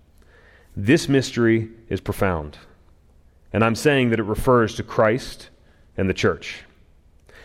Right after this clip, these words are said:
However, let each one of you love his wife as himself, and let the wife see that she respects her husband." Did you catch it in verse thirty-two there? "This mystery is profound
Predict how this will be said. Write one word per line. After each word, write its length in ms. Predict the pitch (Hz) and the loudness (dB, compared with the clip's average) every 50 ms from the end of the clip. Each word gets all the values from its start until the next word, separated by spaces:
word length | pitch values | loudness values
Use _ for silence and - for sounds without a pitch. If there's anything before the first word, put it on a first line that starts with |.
| - - | -2 2
However, 340 | 120 135 143 147 131 135 131 | 4 4 4 4 2 2 2
let 180 | 127 135 135 | 4 4 4
each 220 | 151 165 - - - | 4 2 0 0 2
one 160 | 143 147 143 | 2 2 2
of 80 | 131 | 2
you 140 | 127 135 131 | 2 0 2
love 260 | 123 123 123 139 - | 2 2 2 2 2
his 140 | 147 147 120 | 0 -2 0
wife 280 | 113 110 110 110 104 - | 2 2 2 2 2 -2
as 120 | 117 107 | -4 -4
himself, 420 | 127 123 - - 107 95 92 90 - | -4 -4 -2 0 0 0 0 0 0
and 80 | 101 | 0
let 100 | 104 95 | 0 0
the 80 | - 104 | 0 0
wife 280 | 98 104 110 113 110 | 0 2 2 0 0
see 260 | - - - 98 92 87 | -4 -4 -4 -2 -2 -2
that 140 | 90 87 | -4 -6
she 120 | - - 98 | -8 -8 -8
respects 680 | 90 87 - - - - 98 90 - - - - - - - - - - - _ _ _ - | -8 -10 -10 -8 -4 -2 -2 -2 -2 -6 -12 -18 -18 -20 -20 -20 -20 -20 -20 _ _ _ -8
her 140 | - 90 92 | -6 -2 -2
husband." 400 | 101 90 80 80 78 76 71 - - - - _ _ _ _ - - - - - - - - - - _ _ - _ - - - - | -2 -2 -2 -4 -10 -12 -12 -16 -20 -20 -20 _ _ _ _ -20 -20 -20 -20 -20 -20 -20 -20 -20 -20 _ _ -20 _ -20 -20 -14 -8
Did 60 | 110 | -8
you 60 | 101 | -4
catch 240 | - - 127 117 - | 0 0 0 0 0
it 120 | 139 117 - | -2 -2 -2
in 120 | 120 110 | -2 0
verse 220 | 107 110 107 - | 0 0 0 0
thirty-two 420 | - 123 117 117 107 - 123 120 117 | 0 0 2 2 0 0 0 0 2
there? 200 | 123 123 123 117 | 4 4 4 4
"This 300 | 110 131 139 - - 123 | 4 2 0 0 0 -4
mystery 440 | 127 127 123 - 135 123 123 117 98 | -4 -4 -2 -2 0 0 2 2 0
is 140 | 113 107 | -2 -4
profound 640 | - - 107 - 110 104 104 110 117 139 139 - | -4 -6 -4 -2 0 0 0 0 -2 -4 -8 -12